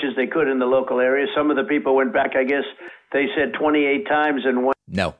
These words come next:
Speaker 1: day, uh, to vote at different places with, you know, numerous votes. But they can't,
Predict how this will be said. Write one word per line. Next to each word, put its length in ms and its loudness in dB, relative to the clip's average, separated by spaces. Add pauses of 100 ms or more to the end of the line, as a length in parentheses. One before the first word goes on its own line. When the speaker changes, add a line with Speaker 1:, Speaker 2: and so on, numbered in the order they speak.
(280)
Speaker 1:
day, 420 0 (600)
uh, 280 2
to 180 -4
vote 220 2
at 140 -2
different 360 0
places 480 0
with, 200 0 (680)
you 100 0
know, 120 0
numerous 500 0
votes. 420 2
But 120 -2
they 100 0
can't, 300 0